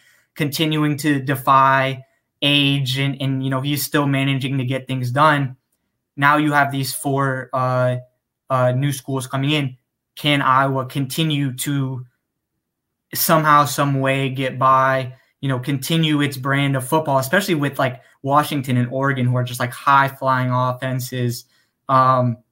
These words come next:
and then you throw the O C into it and, you know, new offensive coordinator. And that just throws, like, another, another kind of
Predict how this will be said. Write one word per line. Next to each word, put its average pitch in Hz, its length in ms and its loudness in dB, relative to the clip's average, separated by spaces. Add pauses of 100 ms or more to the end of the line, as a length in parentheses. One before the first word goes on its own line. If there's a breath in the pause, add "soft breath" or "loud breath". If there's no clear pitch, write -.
(280)
and 151 120 2
then 185 140 6
you 185 100 4
throw 175 200 2
the 151 160 2
O 143 160 2
C 180 320 0
into 135 260 0
it 131 180 -2
and, 139 280 0
you 139 100 -2
know, 135 220 -2
new 151 220 2
offensive 139 440 0
coordinator. 135 500 -2 (380 loud breath)
And 143 140 2
that 165 160 2
just 156 240 -6
throws, 147 340 0
like, 127 280 -2 (340)
another, 135 720 0 (420)
another 151 520 2
kind 147 280 2
of 123 220 -2